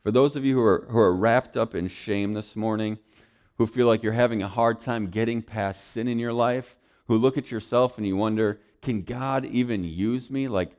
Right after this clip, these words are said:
would he even be able to fix my brokenness, even if I let him? Could he even do it?" For those of you this morning, there's a couple verses that Paul wrote that speaks to us.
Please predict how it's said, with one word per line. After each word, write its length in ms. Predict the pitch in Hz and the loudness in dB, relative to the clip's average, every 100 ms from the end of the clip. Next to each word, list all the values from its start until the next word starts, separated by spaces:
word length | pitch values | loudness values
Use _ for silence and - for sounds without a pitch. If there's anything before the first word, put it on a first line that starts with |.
| _ _ | _ _
would 200 | 107 151 | 0 0
he 120 | 165 | 2
even 300 | 143 135 135 | 2 2 2
be 180 | 123 120 | -2 0
able 200 | 127 120 | 2 0
to 120 | 107 | -4
fix 480 | 90 - 123 143 - | -6 -6 -4 -4 -6
my 180 | 110 98 | -6 -6
brokenness, 680 | 82 98 107 127 127 135 107 | -2 0 0 -2 -4 -4 -4
even 180 | 131 131 | -2 -2
if 160 | 127 | -2
I 140 | 98 85 | -4 -4
let 320 | 80 107 156 | -2 0 0
him? 240 | 170 170 - _ | -2 -6 -12 _
Could 180 | - 165 | -4 -2
he 160 | 160 160 | 0 -2
even 400 | 120 131 113 90 | 0 0 0 -8
do 260 | - 127 | -4 0
it?" 80 | 143 | 0
For 180 | 139 98 | 0 -6
those 300 | 98 135 139 | -4 -4 -4
of 80 | 127 | -6
you 80 | 117 | -4
this 240 | 120 - | -6 -6
morning, 400 | 82 80 82 82 _ _ _ _ _ | -6 -4 -6 -8 _ _ _ _ _
there's 160 | 95 | -6
a 40 | 98 | -6
couple 320 | - 117 117 | -6 -4 -4
verses 400 | 95 98 101 87 | -2 -2 -2 -8
that 160 | 78 - | -10 -10
Paul 260 | 90 92 | -4 -2
wrote 360 | 85 82 80 - | 0 -2 -4 -4
that 120 | 85 | -8
speaks 400 | - - 85 - | -8 -10 -10 -10
to 120 | - 69 | -4 -2
us. 400 | 76 - - | -2 -4 -20